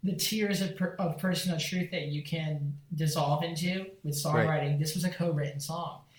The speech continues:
Speaker 1: The song is about, I, I'm trying to capture that feeling of coming home, like, that feeling of being in the car for twelve hours. You don't have the money for plane tickets. You're gonna drive home.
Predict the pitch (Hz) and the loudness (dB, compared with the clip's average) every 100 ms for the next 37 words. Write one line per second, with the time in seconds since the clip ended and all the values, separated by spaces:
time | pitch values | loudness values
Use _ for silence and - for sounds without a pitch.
0 | - - _ _ 180 170 160 - 160 170 | -20 -20 _ _ 2 4 4 2 2 4
1 | 180 185 180 156 151 151 135 - - - | 4 4 4 2 2 2 0 -2 -8 -16
2 | - 170 - 160 156 - 175 175 147 143 | -6 -4 -2 0 0 2 2 2 0 -2
3 | 156 156 - 175 151 - 160 151 143 - | -2 -2 0 0 -2 -2 0 0 -2 -4
4 | - 143 - 104 113 107 - - - _ | 0 2 2 -4 -10 -10 -12 -18 -20 _
5 | _ 143 139 143 143 143 - 175 165 165 | _ -2 -2 -2 -4 -6 -4 -2 -2 0
6 | 143 143 165 165 180 180 175 156 156 143 | 0 0 -2 2 2 4 4 2 0 -2
7 | 131 - - 143 - - 131 117 104 101 | -2 -4 -6 -10 -10 -8 -8 -6 -6 -6
8 | 101 - - - _ _ _ 156 147 151 | -8 -8 -10 -14 _ _ _ 2 4 4
9 | 160 165 151 143 139 147 127 - 127 113 | 2 2 2 2 2 0 0 -2 -6 -6
10 | 120 117 - 113 - 113 113 123 120 117 | -10 -8 -10 -10 -10 -8 -6 -4 -4 -6
11 | 101 | -12